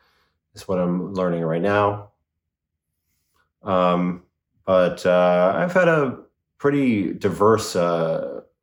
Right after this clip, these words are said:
um, working car-, working life, you know, uh, of different careers I've been in, uh,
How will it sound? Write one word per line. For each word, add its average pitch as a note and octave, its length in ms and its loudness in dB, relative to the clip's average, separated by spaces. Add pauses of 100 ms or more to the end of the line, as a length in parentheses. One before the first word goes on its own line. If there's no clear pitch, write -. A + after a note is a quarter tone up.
(360)
um, D#2+ 460 -14 (920)
working G2+ 440 -2
car-, - 380 -10 (720)
working G#2 420 0
life, E2 380 -4 (800)
you G2 120 -4
know, F2 280 0
uh, E2+ 560 0 (160)
of F2 380 -10
different F2+ 300 -4
careers F2+ 440 -2
I've E2+ 180 -4
been E2 200 -4
in, D#2 260 -6
uh, E3+ 540 -6